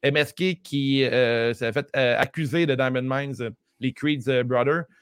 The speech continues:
Euh, ils ont accu-, accusé M S K de les avoir attaqués la semaine passée. Euh, il y a beaucoup de monde qui pensait que M S K était, euh, des, les assaillants de, de, les Creeds Brothers.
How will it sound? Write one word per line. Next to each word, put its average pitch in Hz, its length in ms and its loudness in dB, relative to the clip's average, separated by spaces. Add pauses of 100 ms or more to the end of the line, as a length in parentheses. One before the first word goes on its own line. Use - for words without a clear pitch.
(200)
Euh, 110 140 0
ils 117 120 0
ont 117 80 0
accu-, 131 340 -4
accusé 127 340 -2
M 143 140 0
S 127 120 -2
K - 100 -8
de 143 60 0
les 131 40 2
avoir 131 200 2
attaqués 131 500 -2
la 123 80 0
semaine 127 220 -8
passée. 120 440 -4 (380)
Euh, 107 100 -2
il 113 40 0
y - 20 0
a 120 40 0
beaucoup 120 160 -6
de 165 40 -2
monde 214 180 -2
qui - 80 -16
pensait 135 340 -4
que 131 100 -2
M 120 100 -2
S 117 160 -4
K - 80 -2 (200)
était, 117 200 -2
euh, 113 540 0 (380)
des, 110 400 -2
les 110 220 -4
assaillants 139 500 2
de, 117 300 -2
de, 117 240 -4
les 113 140 -6
Creeds 135 280 -6
Brothers. 120 380 -2